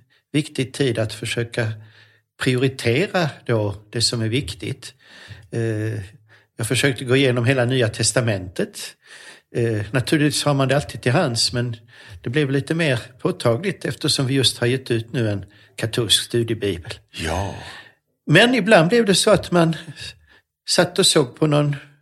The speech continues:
Speaker 1: film som egentligen inte kanske var så mycket värd.
Speaker 2: Nej.
Speaker 1: Alltså, det blir ju så när man t-,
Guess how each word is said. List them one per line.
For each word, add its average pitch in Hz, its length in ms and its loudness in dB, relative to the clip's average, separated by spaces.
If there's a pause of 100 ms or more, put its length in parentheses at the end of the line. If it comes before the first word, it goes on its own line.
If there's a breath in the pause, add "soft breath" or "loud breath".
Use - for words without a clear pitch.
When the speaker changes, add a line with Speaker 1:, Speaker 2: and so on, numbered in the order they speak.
Speaker 1:
film 151 300 2
som 143 200 0
egentligen 156 300 -2
inte 156 120 -6
kanske 117 280 -4
var 104 60 -4
så - 160 -4
mycket 143 240 -2
värd. 95 260 0 (460 loud breath)
Speaker 2:
Nej. 82 180 -4 (340 loud breath)
Speaker 1:
Alltså, 147 400 2 (1000 soft breath)
det 143 80 0
blir 190 180 2
ju 226 80 -2
så 170 200 2
när 135 140 0
man 135 200 0
t-, - 100 -14